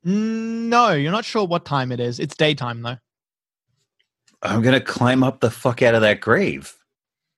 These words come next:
Speaker 1: As you do so, you see Bob and Anello climbing out of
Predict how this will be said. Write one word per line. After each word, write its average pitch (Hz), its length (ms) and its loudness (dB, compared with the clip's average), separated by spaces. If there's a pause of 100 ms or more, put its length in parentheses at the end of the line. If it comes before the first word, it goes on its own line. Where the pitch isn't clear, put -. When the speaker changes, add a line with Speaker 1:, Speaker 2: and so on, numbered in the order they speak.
(160)
Speaker 1:
As 247 200 -2
you 277 100 -6
do 175 240 -4
so, 233 320 -4 (240)
you 175 80 -8
see 208 240 -4
Bob 196 520 2
and 170 140 -2
Anello 156 560 0
climbing 151 460 -4
out 143 180 0
of 131 240 -6